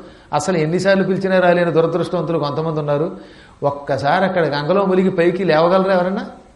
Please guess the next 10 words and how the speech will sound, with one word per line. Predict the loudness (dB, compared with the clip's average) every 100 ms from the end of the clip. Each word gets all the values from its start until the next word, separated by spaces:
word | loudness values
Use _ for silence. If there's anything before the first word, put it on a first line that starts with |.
| _ _ _ -10 -8
గడ్డగట్టేస్తుంది | -8 -4 4 6 6 4 2 2 -2 -4
శరీరం. | 0 0 0 -2 -10 -16 -20 -20 _ _ _ _ _ -20 _ -16
భయంకరమైన | -2 0 2 -2 -4 2 4 4 4
మంచుది, | 4 2 2 2 0 -4 -10 -20 -10
మైనస్ | 0 2 4 2 0
డిగ్రీలో | -2 -2 -2 0 0
ఉంటుంది | 0 -2 -4
అక్కడ | -4 -4
వాతావరణం. | -2 -2 -4 -6 -8 -14 -20 -20 -20 -20 -20 -14 -12
అక్కడ | -4 2 4 2